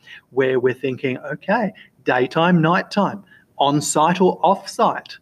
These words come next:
uh, with gas or with electricity, with, with, with a, a large kitchen brigade or just a few of us,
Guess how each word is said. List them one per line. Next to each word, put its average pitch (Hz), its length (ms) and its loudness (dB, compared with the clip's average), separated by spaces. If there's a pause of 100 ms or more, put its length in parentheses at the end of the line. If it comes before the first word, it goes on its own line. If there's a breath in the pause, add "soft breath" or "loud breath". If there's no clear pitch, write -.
(600 soft breath)
uh, 143 120 2
with 151 300 0
gas 185 400 0
or 135 100 0
with 143 200 -2
electricity, 175 880 -4 (560)
with, 139 360 -2
with, 143 220 0
with 151 220 0
a, 147 260 4
a 147 40 2
large 160 500 2
kitchen 180 340 -2
brigade 120 560 -2 (280 soft breath)
or 135 120 0
just 143 360 -4
a 160 60 -6
few 175 280 4
of 160 120 0
us, - 360 -10